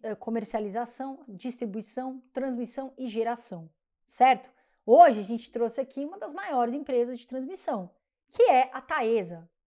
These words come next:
queridinha de muitos na carteira, né? Tem muita gente que gosta da Taesa. E não é pra menos, a Taesa também tá pagando dividendo ali de forma consistente desde dois mil e doze. É uma baita empresa.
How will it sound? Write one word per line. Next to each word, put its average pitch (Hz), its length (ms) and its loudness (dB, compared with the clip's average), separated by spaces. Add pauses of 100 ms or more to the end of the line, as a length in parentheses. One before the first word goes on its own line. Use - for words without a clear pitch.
(140)
queridinha 262 480 -6
de 294 80 -8
muitos 254 340 -6
na 196 100 -12
carteira, 175 540 -14 (420)
né? 185 180 -10
Tem 214 120 -10
muita 311 220 -8
gente 294 240 -10
que 302 60 -20
gosta 269 340 2
da - 60 -12
Taesa. 165 380 -12 (340)
E 339 100 -4
não 494 160 -4
é 480 40 -4
pra 494 180 -10
menos, 339 320 -2
a 220 60 0
Taesa 262 380 -4
também 254 280 -8
tá 381 100 -8
pagando 247 360 -4
dividendo 233 440 -6
ali 214 140 -8
de - 80 -16
forma 226 240 -8
consistente 247 720 -12
desde 277 220 -8
dois 285 180 -10
mil 285 120 -8
e 294 60 -16
doze. 196 400 -6 (520)
É 254 60 -18
uma 403 140 -12
baita 214 260 -6
empresa. 165 420 -12